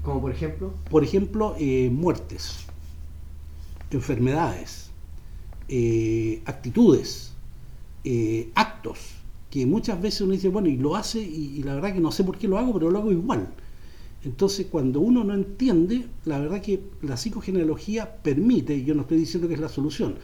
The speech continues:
Speaker 2: pero muchas veces permite ayudar a entender cierta repetición de conductas que inconscientemente la gente hace.
Speaker 1: ¿Y cuál es, y cuál es, y, y en qué, en qué, qué ventajas tiene respecto de la psicología?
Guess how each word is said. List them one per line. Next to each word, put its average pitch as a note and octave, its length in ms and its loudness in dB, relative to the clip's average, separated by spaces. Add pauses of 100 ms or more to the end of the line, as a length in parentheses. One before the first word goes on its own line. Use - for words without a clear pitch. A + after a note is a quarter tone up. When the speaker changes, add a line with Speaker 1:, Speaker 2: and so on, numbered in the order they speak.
(460)
Speaker 2:
pero B2 220 2
muchas G#3 340 2
veces A3 240 -2
permite F#3+ 460 0
ayudar F3 300 0
a G#3 40 -2
entender E3+ 520 0
cierta A3+ 360 -4
repetición D#3 540 -2
de G#3 80 -4
conductas F#3 760 -2
que E3 80 4
inconscientemente A3+ 840 2
la F#3+ 100 -6
gente G#3 280 -8
hace. - 200 -8 (400)
Speaker 1:
¿Y E3 80 -4
cuál G3+ 200 2
es, G3 160 -2
y D3+ 40 -6
cuál G3+ 180 -4
es, G#3+ 160 -4
y, E3 220 -6
y D3+ 80 -6
en C#3+ 100 -8
qué, G3+ 340 -4 (420)
en D3+ 160 -6
qué, G#3 440 0
qué G#3+ 120 0
ventajas F#3 480 -2
tiene F3 180 -2
respecto F3 420 -6
de D3+ 100 -2
la C#3 300 -10
psicología? G3 600 -4